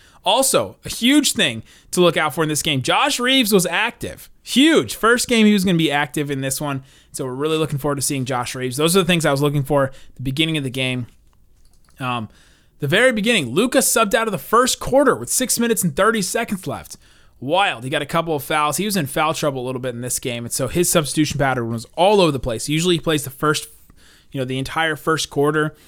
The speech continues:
He's leading the N B A in first quarter, uh, points per game, which is, was massive for this team. And so the Mavericks end the first quarter thirty-one to thirty.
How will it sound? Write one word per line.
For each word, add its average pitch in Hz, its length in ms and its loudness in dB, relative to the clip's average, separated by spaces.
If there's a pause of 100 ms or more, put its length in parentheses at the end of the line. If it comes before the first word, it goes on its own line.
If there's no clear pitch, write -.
(140)
He's 139 200 -2
leading 185 320 2
the 175 100 2
N 160 120 2
B 156 120 2
A 160 80 4
in 151 100 -2
first 151 300 -2
quarter, 147 460 0 (340)
uh, 113 260 -8
points 151 320 -6
per 143 120 -4
game, 135 320 -2
which 135 140 -8
is, 127 220 -8
was 117 280 -12
massive 135 400 -4
for 147 100 -6
this 135 160 -2
team. 139 360 -2 (480)
And 131 120 -4
so 131 280 0
the 127 60 -6
Mavericks 170 360 0
end 165 140 0
the 151 40 -4
first 156 240 -2
quarter 156 200 2
thirty-one 160 540 2
to 139 40 -6
thirty. 143 500 -2